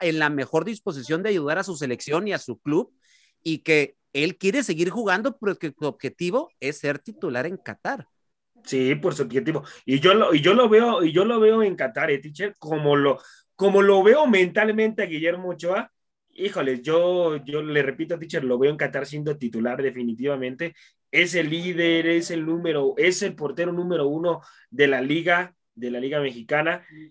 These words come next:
Speaker 2: y, y, y es el que tiene que ir a Qatar sí o sí, y, y tiene unas condiciones extraordinarias. Está en su mejor momento Guillermo Ochoa, teacher, definitivamente, mentalmente y futbolísticamente hablando,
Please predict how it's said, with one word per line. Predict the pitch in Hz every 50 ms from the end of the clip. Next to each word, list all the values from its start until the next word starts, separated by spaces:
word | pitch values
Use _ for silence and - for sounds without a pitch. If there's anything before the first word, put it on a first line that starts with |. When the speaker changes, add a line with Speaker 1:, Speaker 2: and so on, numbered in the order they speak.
| _ 147
Speaker 2:
y, | 120 113 117 123 123 - 131 127 127 123 123 123 123 120 117 113
y, | 113
y | 131
es | 135 135 156
el | 170 160
que | 151 151 139
tiene | - 139 143 147 151 151 147
que | - 143
ir | 139 143
a | 147
Qatar | 139 135 120 127 123 127
sí | 123 123 135 139
o | 131
sí, | 120 131 135
y, | 151 180 190 175 139 123 117 -
y | - 117 117 113 113 110 110 107 107 92 - _ _ - - -
tiene | - - 135 147
unas | 147 139 131 -
condiciones | - 131 120 120 120 135 143 139 127
extraordinarias. | 127 120 113 - 117 120 120 135 143 151 147
Está | 147 147 147 196
en | 214 220
su | 220 269 262
mejor | 226 180 - 170 190 214
momento | 220 214 196 190 190 196 190 202 180
Guillermo | 156 147 147 151 156 165 165
Ochoa, | 151 165 170 165 151
teacher, | 160 156 151 156 131
definitivamente, | 123 127 120 127 127 117 110 139 147 135 131 123 120 - _ _ - - - _ -
mentalmente | - 139 147 151 151 151 196 202 208 196 214 220 226 220 220 226
y | 214
futbolísticamente | 147 151 147 131 131 139 147 147 - 170 143 135 120 127 131 131
hablando, | 135 131 135 135 135 135 135 123 -